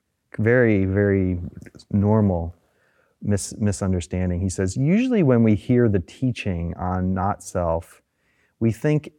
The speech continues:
it's an answer to questions like these. Do I have a self? What am I? Do I exist? Do I not exist?"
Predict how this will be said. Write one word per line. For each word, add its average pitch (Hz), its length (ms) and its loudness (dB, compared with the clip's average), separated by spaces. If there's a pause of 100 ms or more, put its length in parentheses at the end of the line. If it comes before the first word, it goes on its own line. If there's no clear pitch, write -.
it's - 180 -6
an 101 80 -4
answer 104 720 -2 (260)
to - 140 -10
questions 110 640 -4
like 85 200 0
these. 90 540 -4 (400)
Do 85 100 -8
I 82 60 -8
have 87 220 -4
a 104 60 -2
self? 110 640 0 (540)
What 95 180 -2
am 98 260 -2
I? 82 340 -4
Do 90 120 -4
I 87 60 0
exist? 95 720 -4 (100)
Do - 80 -8
I 85 80 -4
not 87 260 -4
exist?" 104 680 -4